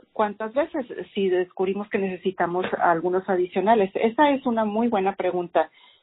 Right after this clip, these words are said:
Sí, si en su casa, eh,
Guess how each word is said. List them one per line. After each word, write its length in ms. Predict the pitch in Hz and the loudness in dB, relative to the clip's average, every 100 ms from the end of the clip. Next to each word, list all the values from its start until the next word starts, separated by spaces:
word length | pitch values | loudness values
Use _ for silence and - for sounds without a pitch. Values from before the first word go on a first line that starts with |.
| _ _ | _ _
Sí, 300 | 262 202 156 - _ _ _ _ _ _ - - - | 2 4 0 -10 _ _ _ _ _ _ -20 -18 0
si 60 | 294 | 2
en 280 | 330 359 359 | 6 4 2
su 180 | - - | -4 8
casa, 600 | 202 202 - 233 233 240 _ _ _ _ _ _ _ _ _ _ _ _ _ _ _ _ - | 8 8 8 6 6 0 _ _ _ _ _ _ _ _ _ _ _ _ _ _ _ _ 0
eh, 320 | 214 208 | 4 4